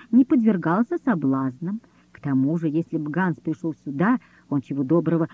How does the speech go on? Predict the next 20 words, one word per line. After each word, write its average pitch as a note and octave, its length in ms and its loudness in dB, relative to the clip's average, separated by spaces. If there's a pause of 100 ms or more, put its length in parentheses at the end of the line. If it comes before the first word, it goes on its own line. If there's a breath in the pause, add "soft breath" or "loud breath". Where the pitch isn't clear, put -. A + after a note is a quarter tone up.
попросил D#3 460 -4
бы D3+ 100 -4
меня D#3 300 -2 (160 loud breath)
дать D#3+ 260 -4
ему D#3 140 -2
в D3+ 100 -6
долг E3 300 0
немного F3 380 0
муки. B3+ 420 -2 (420 soft breath)
А C#3 260 -2
я B2+ 160 -4
не B2 120 2
могу D3 300 0
этого D#3+ 260 -2
сделать. B3 480 0 (200 loud breath)
Мука A3 380 0
одно, C3 460 -2 (220 loud breath)
а D#3 100 0
дружба A#3 380 4
другое, F3 680 2